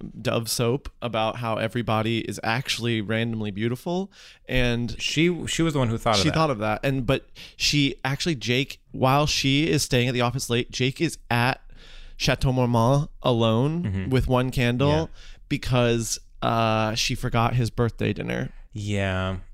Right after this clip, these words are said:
Speaker 2: Well, it's kind of, she's a cautionary tale,
Speaker 1: <laughs>
Speaker 2: but also a slay queen.
Speaker 1: <laughs>
Speaker 2: So,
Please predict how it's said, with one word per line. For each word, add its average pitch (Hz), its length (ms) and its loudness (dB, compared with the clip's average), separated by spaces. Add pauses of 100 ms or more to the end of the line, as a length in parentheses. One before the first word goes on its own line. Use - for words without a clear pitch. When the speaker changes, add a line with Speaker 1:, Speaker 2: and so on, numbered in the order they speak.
(140)
Speaker 2:
Well, 156 380 4
it's 143 200 0
kind 151 320 0
of, 131 280 -2 (100)
she's 160 240 -4
a 165 40 -2
cautionary 131 480 0
tale, 95 600 -2 (500)
Speaker 1:
<laughs> - 480 -18
Speaker 2:
but 156 140 4
also 208 520 4
a 160 100 4
slay 143 260 4
queen. 131 380 2
Speaker 1:
<laughs> - 40 2 (1600)
Speaker 2:
So, 139 600 4